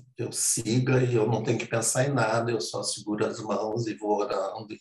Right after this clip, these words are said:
cantando e seguindo a canção. E na, e nas minhas exposições, instalações, é, é o oposto, né? Assim, um,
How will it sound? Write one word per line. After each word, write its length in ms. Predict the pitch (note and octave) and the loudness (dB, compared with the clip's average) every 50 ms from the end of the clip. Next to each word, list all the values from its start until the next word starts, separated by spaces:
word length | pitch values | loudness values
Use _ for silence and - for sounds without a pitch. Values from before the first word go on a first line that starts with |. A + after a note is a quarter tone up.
| - - | -10 -4
cantando 720 | - A2+ - - - - - G#2+ G#2 G#2+ G#2+ A#2 A#2 - - | -2 -2 -2 -2 -4 -4 -4 -4 -2 -2 -4 -4 -4 -6 -8
e 80 | - | -4
seguindo 400 | - - - A#2 - A2 G#2+ G#2 | -2 -2 -2 -2 -4 -6 -4 -4
a 100 | G#2+ G#2+ | -4 -2
canção. 460 | - A#2+ B2 B2 B2 - - - - - - - - - - - - - - - - _ _ _ - | 0 2 2 4 2 0 -2 -6 -10 -14 -18 -18 -16 -16 -14 -14 -14 -16 -16 -20 -20 _ _ _ -4
E 200 | - C3 A#2+ B2 | 0 4 6 6
na, 360 | B2 A#2+ B2+ C3+ C3 C3 - - | 6 6 4 4 2 -2 -4 -4
e 100 | - D3+ | 0 2
nas 420 | C3 B2+ A#2+ C3 C3+ C3+ B2 B2 C3+ | 2 2 4 2 2 2 2 2 4
minhas 960 | C3+ C3 C3 C3 C3+ D3 D#3 D#3 D3+ D3 C3+ C3 B2+ - - - - - - - _ _ _ _ _ _ _ _ _ _ _ - - - _ _ - | 4 6 6 6 6 4 4 4 4 2 2 2 0 0 0 0 -2 -6 -12 -20 _ _ _ _ _ _ _ _ _ _ _ -20 -20 -20 _ _ 0
exposições, 960 | B2 A#2+ - - - - - B2 A#2+ A2+ - - - B2 A#2+ C3+ - - B2 | 2 2 2 2 0 0 0 2 2 2 2 0 2 2 4 4 4 4 2
instalações, 1200 | A#2 - - - - - G#2+ G#2+ - - - B2+ B2 B2+ C#3+ D3+ D3+ D3+ D3 - - - - - | 2 0 0 0 2 2 2 2 2 0 2 4 4 4 4 4 4 2 2 0 -2 -4 -4 -2
é, 360 | - B2+ A#2+ A2 - - - G#2 G#2 - - - | 0 0 0 0 0 -2 -4 -6 -10 -10 -8 -6
é 120 | A#2 A#2 | -4 -2
o 160 | A#2 A#2+ B2+ | 0 0 2
oposto, 640 | D3 F#3 - - D#3+ C#3+ C3+ - - - - - - G#2 | 2 2 0 0 0 0 0 0 -2 -4 -6 -6 -8 -8
né? 80 | G#2 | -8
Assim, 340 | - - - - - G2+ - A2 A2+ | -8 -8 -8 -8 -8 -10 -10 -8 -6
um, 300 | A#2+ C3 C#3+ D#3+ C3 | -6 -4 -4 -4 -6